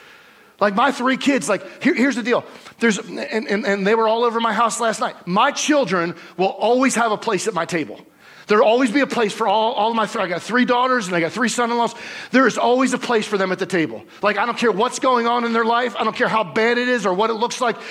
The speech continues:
There's always a place. There's always a chair. As a matter of fact, we have created areas in our house so we can have more people at our table because we just love that kind of,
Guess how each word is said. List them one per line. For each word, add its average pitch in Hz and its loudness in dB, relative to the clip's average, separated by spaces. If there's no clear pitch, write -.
There's 208 2
always 240 2
a 247 0
place. 208 -2
There's 185 -2
always 233 0
a 226 -4
chair. 214 0
As 180 -2
a 208 2
matter 240 2
of - -6
fact, 240 -2
we 247 2
have 220 -2
created 226 0
areas 233 0
in 214 -4
our 202 0
house 214 -4
so - 2
we 277 6
can 277 0
have 269 2
more 277 2
people 226 0
at 175 2
our 175 0
table 151 -2
because 175 -2
we 202 4
just 185 -4
love 214 0
that 208 -2
kind 196 -10
of, 185 -10